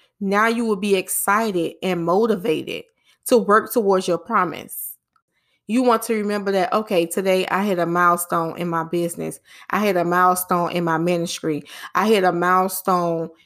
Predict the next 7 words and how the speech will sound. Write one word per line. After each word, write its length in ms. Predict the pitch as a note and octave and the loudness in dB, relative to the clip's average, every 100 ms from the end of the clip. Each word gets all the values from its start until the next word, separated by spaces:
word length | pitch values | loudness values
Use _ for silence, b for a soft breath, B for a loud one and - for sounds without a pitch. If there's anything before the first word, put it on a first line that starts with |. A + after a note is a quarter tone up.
| b | b
in 160 | G3 F#3+ | 0 2
my 160 | F3 F3 | 4 2
parenting. 800 | - G3+ F#3 F3 E3+ E3+ D#3+ D#3 B B | 0 -2 2 0 -2 -4 -4 -8 B B
I 100 | F3+ | 0
hit 160 | A3+ F#3+ | 4 4
a 80 | |
milestone 960 | F3+ F#3 F#3 F#3+ F#3+ - G3 F#3 F3 F3 | 2 2 2 2 0 -2 0 2 0 -4